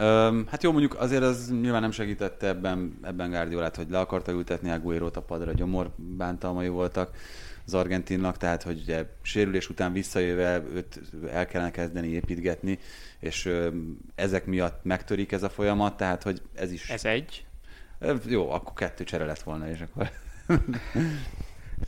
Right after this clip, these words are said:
Speaker 1: De mi-, most, most, ö, az furcsa, nekem, nekem az nagyon furcsa, hogy mondjuk Fodennek nem ad több szerepet, mert amikor ő beszállt, akkor,
Speaker 2: Például.
Speaker 1: akkor mindig úgy éreztem, hogy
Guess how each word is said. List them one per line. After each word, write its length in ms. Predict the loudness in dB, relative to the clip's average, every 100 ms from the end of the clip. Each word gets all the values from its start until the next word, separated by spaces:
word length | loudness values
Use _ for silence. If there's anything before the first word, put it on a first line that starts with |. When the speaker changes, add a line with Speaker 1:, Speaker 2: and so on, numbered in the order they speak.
| -4 -6 0
Speaker 1:
De 100 | 2
mi-, 180 | 4 4
most, 220 | 4 2 -2 -8 -6
most, 260 | -2 0 4
ö, 360 | 6 8 6 4 2 -4 -10 0
az 160 | 2 4
furcsa, 440 | 4 4 6 6
nekem, 340 | 6 2 2 2
nekem 220 | 2 4
az 100 | 6
nagyon 220 | 6 4
furcsa, 400 | 0 -4 -2 -2
hogy 200 | 0 -2
mondjuk 300 | -2 -4 -6
Fodennek 500 | -6 -4 -2 -2 -4
nem 120 | -4
ad 200 | -4 -6 -10 -14 -14 -14 -10
több 160 | -4 -2
szerepet, 400 | 0 0 0 -2
mert 140 | -2 -4
amikor 260 | -4 -4
ő 100 | -2
beszállt, 380 | -2 -2 -2 -2
akkor, 120 | -4
Speaker 2:
Például. 360 | -4 -2 -4 -6
Speaker 1:
akkor 280 | -8 -8 -10 -10 -8
mindig 220 | -4 -2
úgy 160 | -2 2
éreztem, 440 | 2 2 0 -2
hogy 200 | -2 -6